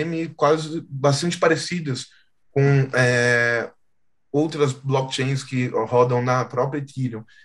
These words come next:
Então, eu queria saber quais você enxerga como maior vantagem, é, do mercado e quais ser-,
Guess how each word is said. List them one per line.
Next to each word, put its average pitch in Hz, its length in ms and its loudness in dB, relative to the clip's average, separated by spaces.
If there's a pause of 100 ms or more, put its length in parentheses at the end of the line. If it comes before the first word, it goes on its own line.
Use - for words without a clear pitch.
(120)
Então, 127 200 2
eu 143 80 2
queria 156 200 0
saber 147 360 2
quais 170 320 2
você 165 300 -4
enxerga 139 440 0
como 123 260 -8
maior 123 380 2
vantagem, 135 800 0 (320)
é, 110 720 -2
do 110 180 -10
mercado 117 640 -2 (360)
e 123 800 2
quais 143 360 4
ser-, 135 280 -2